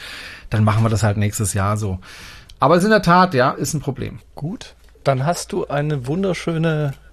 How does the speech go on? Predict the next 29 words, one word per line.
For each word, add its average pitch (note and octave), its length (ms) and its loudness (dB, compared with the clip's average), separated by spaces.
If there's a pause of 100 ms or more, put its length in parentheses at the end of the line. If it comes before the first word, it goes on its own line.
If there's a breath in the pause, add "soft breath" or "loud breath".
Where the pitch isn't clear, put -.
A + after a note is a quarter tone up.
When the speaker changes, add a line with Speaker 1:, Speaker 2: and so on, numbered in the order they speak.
(120)
Speaker 2:
ja, E3 280 2
eigentlich C3+ 380 -2
eine B2+ 180 -2
wunderschöne C#3+ 440 -2
Zeit - 280 -2
in C#3+ 100 -2
Dänemark C#3 360 0
und C3+ 120 -6
Frankreich - 480 -8
gehabt G#2 280 -8
mit A#2 140 -8
dem A2 120 -6
Caravan. A2 460 -8 (480 loud breath)
Speaker 1:
Geht C3+ 240 4
so. A2+ 160 2 (140)
Speaker 2:
Da A#2+ 160 4
werden D3+ 180 2
jetzt - 240 -6
einige F3 320 0
von D#3+ 140 -10
unseren D3 340 -2
Hörern, F3 240 0
glaub D3 160 0
ich, - 140 -8
richtig, - 600 -10
äh, D3+ 420 -2 (200)
neidisch C#3+ 480 0
geworden A#2 340 -2
sein C3 360 -2